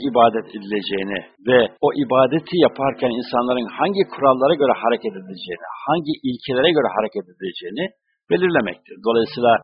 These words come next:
hiçbir insan ortaya çıkıp da "ben Allah'a ibadet edeceğim ama şu ilkelerle ibadet edeceğim, ama şu kurallarla ibadet edeceğim" deme hakkına sahip değildir.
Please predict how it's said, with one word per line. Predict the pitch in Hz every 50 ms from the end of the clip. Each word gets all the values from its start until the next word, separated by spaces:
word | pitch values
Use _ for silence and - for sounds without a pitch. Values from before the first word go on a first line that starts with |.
| _ -
hiçbir | 202 202 - - - 135 131 110 - 127 123
insan | 120 - - - 110 98 87 - _ _ - 127
ortaya | 127 - - 131 120 - -
çıkıp | - - _ _ - 123
da | 107 98 92 - 104
"ben | 127 143 135 123 123
Allah'a | 123 123 117 113 120 117 98 101
ibadet | 95 104 104 101 101 104 95 117
edeceğim | 127 127 131 131 170 175 185 185 175 - -
ama | 123 165 180 - - -
şu | - 208 214 170 117 101 - - 131
ilkelerle | 113 - - 110 107 101 95 92 92 - 87 87
ibadet | 82 85 85 - - _ _
edeceğim, | _ 123 - 139 147 175 180 185 - - 117
ama | 131 151 151 - -
şu | - 202 185 - -
kurallarla | 156 147 139 139 135 139 139 135 135 156 196 185 156
ibadet | 123 131 120 110 104 92 -
edeceğim" | 95 87 - - 95 92 92 90
deme | 113 123 135 117 95 98
hakkına | 95 - - - - 175 - -
sahip | 127 120 127 139 139 - -
değildir. | 131 120 104 - - - -